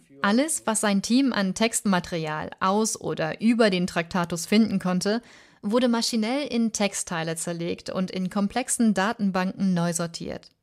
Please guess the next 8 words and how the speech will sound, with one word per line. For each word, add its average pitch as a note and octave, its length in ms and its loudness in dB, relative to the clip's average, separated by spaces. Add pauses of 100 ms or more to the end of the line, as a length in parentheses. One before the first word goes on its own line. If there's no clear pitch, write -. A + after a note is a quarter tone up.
(160)
Hinzu A#3 320 4
kamen B3+ 300 4
Daten A3+ 480 0
wie G#3+ 60 -2
die G3+ 160 -2
Textart, - 800 -8
die F#3+ 80 -4
Sprache - 640 -2